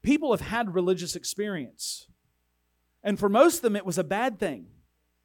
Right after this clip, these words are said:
But he also knew there was a vacancy in her heart.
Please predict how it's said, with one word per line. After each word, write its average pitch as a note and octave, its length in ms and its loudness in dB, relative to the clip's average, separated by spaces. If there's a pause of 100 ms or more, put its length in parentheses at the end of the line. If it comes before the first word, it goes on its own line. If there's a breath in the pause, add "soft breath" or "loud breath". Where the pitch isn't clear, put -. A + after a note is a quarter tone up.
(1000)
But A#3 100 8
he A#3+ 140 6
also C4+ 440 4
knew A#3 180 0
there A3+ 140 6
was G#3 180 4
a F#3+ 100 4
vacancy G#3+ 1080 -2 (340)
in A3 140 -2
her E3+ 180 -6
heart. - 640 -6